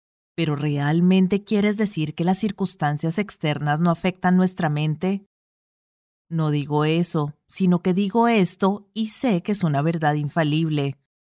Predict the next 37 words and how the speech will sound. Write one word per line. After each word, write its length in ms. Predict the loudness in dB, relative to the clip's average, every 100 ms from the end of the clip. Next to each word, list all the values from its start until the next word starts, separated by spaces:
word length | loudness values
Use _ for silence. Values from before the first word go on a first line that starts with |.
| -8
que 100 | 0
las 160 | 0
circunstancias 800 | 0 -4 -2 -8 0 0 2 0
solo 280 | 0 0 -2
pueden 260 | -2 -2 0
afectarte 580 | -2 -4 0 -2 0 2
en 120 | 2
la 80 | 4
medida 340 | 2 2 0
en 120 | -2
que 180 | -2 -4
tú 320 | -2 -2 -2
se 160 | 0 0
lo 180 | 0 -2
permitas. 840 | -2 -2 -2 -4 -4 -4 -8 -20 _ _ _ _ _ _ _ _ _ _ _ _ _ _ -4
Os 140 | -4
dejáis 440 | -4 -4 -2 -2 -2
llevar 360 | 0 2 0
por 140 | 0 0
las 160 | 0
circunstancias 840 | -2 -4 -4 -6 -2 -2 -2 -4 -2
porque 360 | -4 -2 -2
no 200 | -2 -4
tenéis 440 | -4 -2 0 0 2
una 180 | 0
comprensión 600 | 2 -2 0 -2 0 -4 -4
correcta 460 | -2 -2 -2 0
de 120 | 0
la 140 | 2 2
naturaleza, 960 | 0 -2 -2 0 0 0 0 -2 -4 _
el 220 | -4 -2
uso 320 | -2 -4 -2
y 140 | 2 0
el 100 | 2
poder 380 | 2 2 0
del 160 | -2 -2
pensamiento. 960 | 0 0 0 -2 0 -2 0 -2 -4